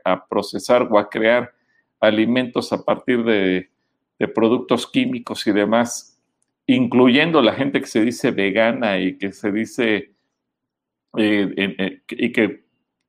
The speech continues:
evita consumir carne, pero que produce, consume otro tipo de productos, aún esos, para poderlos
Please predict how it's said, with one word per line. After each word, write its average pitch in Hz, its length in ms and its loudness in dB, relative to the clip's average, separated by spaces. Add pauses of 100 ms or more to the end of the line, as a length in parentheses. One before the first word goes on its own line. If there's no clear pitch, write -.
(420)
evita 131 480 2
consumir 123 540 -2
carne, 135 320 0
pero 110 240 -4
que - 120 -6
produce, 120 640 0
consume 135 500 0
otro 139 280 0
tipo - 200 -2
de 135 80 4
productos, 135 680 -2 (540)
aún 165 360 4
esos, 202 800 -2
para 110 320 2
poderlos 170 920 0